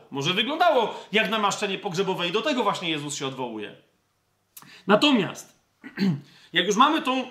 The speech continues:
historię nieco szerzej zarysowaną specjalnie dla was, jeszcze na jedną rzecz wam zwrócę uwagę. <clears throat> Że zauważcie, Jezus mówi,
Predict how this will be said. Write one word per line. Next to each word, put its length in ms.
historię 520
nieco 260
szerzej 600
zarysowaną 640
specjalnie 500
dla 180
was, 380
jeszcze 240
na 120
jedną 180
rzecz 140
wam 140
zwrócę 300
uwagę. 420
<clears throat> 200
Że 60
zauważcie, 440
Jezus 400
mówi, 560